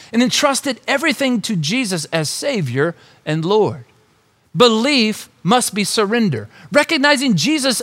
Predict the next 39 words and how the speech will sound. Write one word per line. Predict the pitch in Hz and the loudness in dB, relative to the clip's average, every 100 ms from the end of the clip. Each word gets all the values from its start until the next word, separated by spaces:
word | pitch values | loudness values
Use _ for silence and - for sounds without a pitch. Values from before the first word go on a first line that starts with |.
| - | -2
as | 226 208 | -2 0
the | 262 - | -2 4
only | 240 269 262 | 4 4 2
way. | 220 247 196 117 - _ _ _ | 2 2 0 -4 -12 _ _ _
And | 196 226 | 0 2
I | 285 | 4
hope | 262 233 | 2 0
you | 220 302 | 2 2
will | 247 208 | 0 -2
choose | - 254 233 - | -4 -4 -4 -4
surrender | 220 190 220 233 151 147 156 _ _ | -4 -4 -2 -2 0 -2 -2 _ _
today. | 208 180 240 113 110 _ _ _ _ _ _ _ | -6 -2 -2 -4 -8 _ _ _ _ _ _ _
Leslie | 196 202 196 | 0 2 2
Newbegin | 180 226 190 151 156 | 2 0 0 0 -2
says | 190 170 151 | 0 -2 -2
this, | 185 113 - - _ _ _ _ | -4 -4 -10 -14 _ _ _ _
"To | - 220 | -2 4
believe | 226 214 269 311 320 311 - _ _ | 4 4 2 2 0 -2 -8 _ _
is | 220 | 0
to | - | 2
have | 240 226 | 2 2
been | 185 226 | 2 0
brought | 160 285 330 - | 0 2 0 0
to | 302 | -4
the | 247 | -4
place | - 240 214 - | 0 0 0 0
where | 240 | 0
one | 190 254 339 302 | 2 2 2 2
knows | 220 190 - | 2 0 2
that, | 233 - _ | 0 0 _
uh, | 247 262 | 0 2
one | 254 285 277 | 4 2 2
all | - 294 247 | 2 2 2
has | - 254 220 | 0 0 0
to | - | -4
rely | 220 226 233 226 | -2 2 2 2
completely | - 202 - 339 339 320 247 | -2 -6 -6 -4 -4 0 0
on | 196 | 0
Jesus | 139 247 220 117 117 - | -2 -2 -4 -6 -10 -12